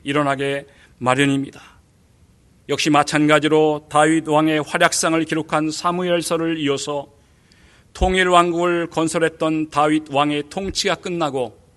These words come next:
솔로몬에게 정권을 이양하는 이 과정에서 일어난 아도니아의 반역 사건과 이에 따라 신속하게 진행되는 솔로몬의 왕위 계승을 계획하는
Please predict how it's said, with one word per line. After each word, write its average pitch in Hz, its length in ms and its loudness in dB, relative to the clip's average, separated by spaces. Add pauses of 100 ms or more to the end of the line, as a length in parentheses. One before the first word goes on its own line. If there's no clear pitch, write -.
(400)
솔로몬에게 185 760 2
정권을 170 680 0
이양하는 160 460 2
이 156 120 0
과정에서 151 680 0 (400)
일어난 170 480 2
아도니아의 165 800 2
반역 156 420 0
사건과 147 920 -4 (680)
이에 151 200 2
따라 156 300 2
신속하게 175 800 4
진행되는 165 640 2 (280)
솔로몬의 170 840 0
왕위 160 320 4
계승을 156 600 0
계획하는 147 760 -2